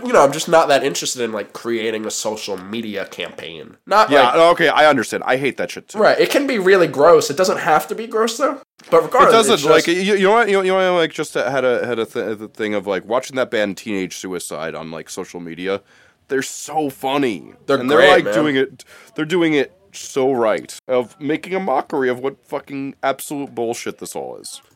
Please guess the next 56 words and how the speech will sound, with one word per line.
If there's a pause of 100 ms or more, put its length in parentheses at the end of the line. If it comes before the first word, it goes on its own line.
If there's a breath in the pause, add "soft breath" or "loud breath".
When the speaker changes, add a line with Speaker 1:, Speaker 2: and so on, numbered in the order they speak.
Speaker 1:
Yeah,
and
that
rules.
And,
you
know,
that's,
like,
an
enjoyable
plan
for
themselves.
They
would
never
Speaker 2:
Mm-hmm.
Speaker 1:
call,
if
you
called
it
a
social
media
plan,
they
would
make
fun
of
you.
Speaker 2:
Oh,
yeah,
yeah. (120)
Speaker 1:
But,
you
know,
so
Alex,
though,
really
likes
that
stuff,
and
that's
why
we
brought
her
on,
'cause
I,
like,